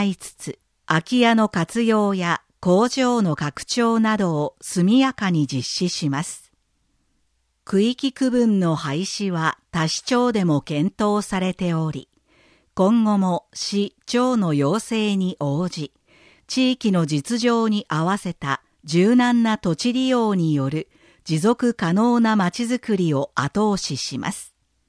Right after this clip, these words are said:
加西市の土地利用コントロールの主な変更点。区域区分廃止前。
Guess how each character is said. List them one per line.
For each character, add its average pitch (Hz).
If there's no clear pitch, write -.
加 190
西 262
市 -
の 170
土 160
地 247
利 247
用 233
コ 196
ン 233
ト 247
ロ 233
ー 208
ル 185
の 147
主 240
な 190
変 160
更 220
点。 127
区 208
域 269
区 254
分 185
廃 156
止 220
前。 160